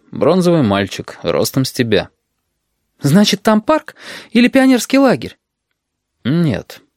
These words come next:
место глухое, но раньше был город". "Как это был? А куда девался?" "Обезлюдил понемногу, разрушился. Остатки война сравняла. А памятник вот сохранился".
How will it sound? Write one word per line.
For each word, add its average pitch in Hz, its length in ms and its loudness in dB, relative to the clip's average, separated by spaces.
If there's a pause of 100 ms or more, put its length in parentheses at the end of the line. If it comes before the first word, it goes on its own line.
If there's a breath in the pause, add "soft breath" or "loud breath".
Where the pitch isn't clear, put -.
(180)
место - 480 -4
глухое, 127 680 0 (300)
но 98 440 -2
раньше 123 420 -2
был 120 260 0
город". 113 440 -2 (600)
"Как 143 240 -2
это 202 160 0
был? 214 320 0 (380 soft breath)
А 151 100 -2
куда 208 300 2
девался?" 190 600 0 (800)
"Обезлюдил 147 760 2
понемногу, 120 720 0 (100)
разрушился. 107 1000 0 (260)
Остатки - 460 -2
война 98 380 2
сравняла. 101 680 0 (520 loud breath)
А 78 280 -2
памятник 127 600 -2
вот 98 220 -2
сохранился". 120 840 -4